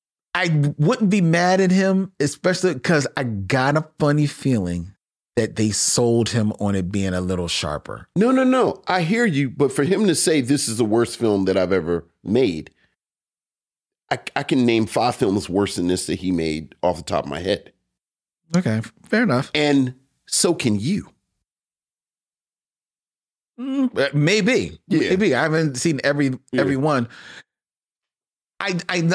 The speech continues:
Speaker 1: I land on not liking this film for the most part,
Speaker 2: Mm-hmm.
Speaker 1: but I do think that it gets a bum rap. I do
Speaker 2: Yeah.
Speaker 1: think it, it's not that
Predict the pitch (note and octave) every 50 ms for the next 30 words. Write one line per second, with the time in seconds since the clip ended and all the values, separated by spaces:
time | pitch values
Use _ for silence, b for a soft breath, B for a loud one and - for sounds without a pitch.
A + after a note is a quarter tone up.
0 | D#3+ E3+ E3 F#3 F#3 F3 E3+ F3+ G3+ A3+ A#3+ B3 A3 G#3 F3 D3+ C#3 C#3+ C#3+ D3
1 | C#3+ - A#2 A#2 A#2 B2 C3+ C#3 - E3 E3 D#3+ D#3 D#3 D#3 - - E3+ E3 D3+
2 | D3+ C#3+ - - C3 A#2 G2+ A2 G#2+ G#2 G#2+ G#2 A2+ B2 C3+ C#3 - - - E3+
3 | E3 E3 E3+ - - _ - B2 B2 B2 A#2 B2 B2+ A#2+ B2 D3+ D3 C#3 D3 C#3
4 | A#2+ G#2 G2+ D#3 E3 D#3+ D3+ - E3+ D3 B2+ A#2+ C3 A#2+ A2+ G#2 F#2+ F#2+ B2 A2+
5 | - - G#2+ F#2 F2 D#2+ - G#2 G2+ F#2+ F#2 F2 D#2+ D2+ D2+ C#2 G1+ - - -
6 | _ _ _ _ _ _ - C3+ A#2 G#2+ F3 F3+ - F3 D#3+ C#3 C3 A#2+ C#3 -
7 | D3+ C#3+ D3 - D#3+ E3+ F#3 G3 G3+ G3 F#3+ F3 - - G2+ F#2 F#2+ F#2+ F#2+ F#2
8 | F#2+ A#2 B2 C3 C3+ C3 B2 A2+ G2+ -